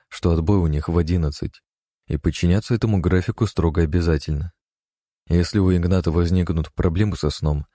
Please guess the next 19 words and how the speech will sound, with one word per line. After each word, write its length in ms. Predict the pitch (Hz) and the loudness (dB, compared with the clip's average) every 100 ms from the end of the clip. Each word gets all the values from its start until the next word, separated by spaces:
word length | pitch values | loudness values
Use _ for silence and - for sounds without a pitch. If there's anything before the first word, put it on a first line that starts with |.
| _ _ | _ _
ему 240 | 85 107 | 0 2
потом 260 | 110 104 101 | 0 0 0
выдадут 400 | 92 101 87 90 | 0 0 0 0
снотворное. 760 | - 90 - 87 76 73 82 - _ _ _ _ _ _ _ _ - | 0 -2 0 0 0 -2 -6 -8 _ _ _ _ _ _ _ _ -2
Тот 180 | 80 | 0
самый 280 | - 110 113 | 2 0 2
заводной 400 | 101 98 101 110 | 2 2 2 2
толстяк, 500 | 98 92 - 92 - | 2 0 0 -2 -2
назвавшийся 680 | 104 92 82 80 - 82 85 | -2 0 0 0 0 0 0
Васей, 440 | 78 80 - 78 - _ _ | 2 0 0 -6 -8 _ _
кое-что 320 | - 120 - 123 | -2 0 0 -2
по 100 | 117 | -2
секрету 460 | 110 - 110 113 | -2 0 0 2
ему 180 | 98 98 | 0 0
сообщил. 580 | - 92 85 - 73 76 _ _ _ _ _ _ - | 0 -2 -2 -4 -4 -6 _ _ _ _ _ _ -6
Несмотря 480 | 78 90 95 107 104 | -4 0 0 2 2
на 80 | |
либеральное 680 | 90 85 90 92 87 80 80 | 2 2 2 4 2 2 2
окружение, 600 | 73 82 80 92 78 73 | 0 -2 2 2 2 -2